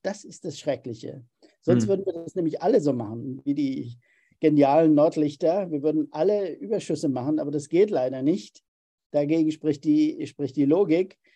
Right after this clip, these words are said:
Speaker 1: Und deswegen gibt es kein, kein Sta-, äh, kein Ausland für die, äh, für die meisten Länder, sondern es gibt nur den Staat. Und deswegen
Speaker 2: Ja.
Speaker 1: muss der Staat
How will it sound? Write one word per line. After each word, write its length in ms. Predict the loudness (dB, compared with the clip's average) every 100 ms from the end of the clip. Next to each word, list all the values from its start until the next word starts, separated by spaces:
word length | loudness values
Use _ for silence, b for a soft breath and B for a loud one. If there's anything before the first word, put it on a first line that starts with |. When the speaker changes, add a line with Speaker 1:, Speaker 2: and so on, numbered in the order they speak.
| _ _ _
Speaker 1:
Und 200 | -6 -2
deswegen 460 | -2 0 2 2 0
gibt 200 | -4 -4
es 160 | -10 -4
kein, 460 | 0 2 2 0
kein 240 | -4 -4 -4
Sta-, 300 | -4 -4 0
äh, 200 | -2 0
kein 220 | -2 0
Ausland 480 | 0 0 -2 -2 -4
für 100 | -2
die, 220 | -2 -2
äh, 340 | -6 -6 -6
für 120 | -4
die 100 | -2
meisten 320 | -2 -2 -4 -2
Länder, 320 | 0 2 0
sondern 320 | 0 -2 -4
es 100 | -8
gibt 220 | -10 -4
nur 240 | 2 4 4
den 140 | 0
Staat. 420 | -2 -6 -8 -10 _ b b -8
Und 80 | -6
deswegen 260 | -4 -2
Speaker 2:
Ja. 60 | -2
Speaker 1:
muss 160 | -4 -4
der 140 | -6
Staat 540 | -4 -6 -2 -4 -6